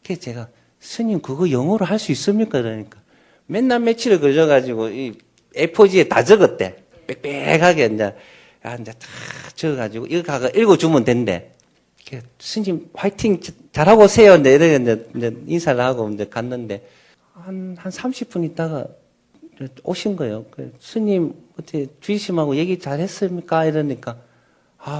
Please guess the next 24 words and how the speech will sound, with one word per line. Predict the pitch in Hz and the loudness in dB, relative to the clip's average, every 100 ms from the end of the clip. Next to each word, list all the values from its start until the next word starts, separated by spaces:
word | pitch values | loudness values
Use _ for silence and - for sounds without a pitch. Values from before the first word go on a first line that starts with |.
| - | -12
한마디도 | - 254 311 285 143 | -8 -6 -4 -4 -4
못했다는 | 104 104 151 - 101 95 | -6 -6 -12 -12 -14 -18
거예요. | - _ _ _ _ _ | -20 _ _ _ _ _
"그게 | - 135 | -14 -12
왜요?" | 107 151 233 185 | -4 0 2 0
이러니까 | 120 113 107 101 - _ _ _ _ _ - | -2 -8 -12 -16 -20 _ _ _ _ _ -18
이제 | - | -12
가서 | - 151 | -10 -6
읽었대. | 165 226 151 - 101 - _ _ _ | -4 0 0 -2 -16 -18 _ _ _
"지금 | - 123 127 123 120 120 | -18 -12 -8 -8 -8 -10
명상센터 | 113 110 127 123 120 131 127 117 | -10 -10 -12 -14 -12 -14 -12 -12
옆에 | 127 - 120 113 165 - _ _ _ _ | -12 -14 -12 -8 -8 -10 _ _ _ _
선방 | - 123 120 131 127 | -20 -16 -8 -6 -6
옆에 | 139 - 131 | -10 -12 -14
막 | 123 120 120 _ _ _ | -12 -14 -18 _ _ _
멍멍이들이 | - 147 180 185 180 165 156 151 147 | -12 -10 -6 -6 -6 -6 -8 -10 -12
지금 | - 156 147 135 147 - | -14 -14 -12 -14 -16 -12
개판이 | 143 156 - 202 196 | -10 -8 -8 -8 -6
돼가지고 | 180 165 156 147 143 139 139 139 147 _ _ | -4 -4 -4 -6 -10 -6 -6 -8 -12 _ _
시끄러워서 | - 196 - 220 208 185 - | -18 -16 -6 -4 -4 -6 -10
공부를 | - 139 160 233 | -12 -10 -8 -10
할 | 165 262 | -8 -10
수가 | - 220 | -8 -6
없다는, | 123 - 127 147 | -6 -8 -16 -14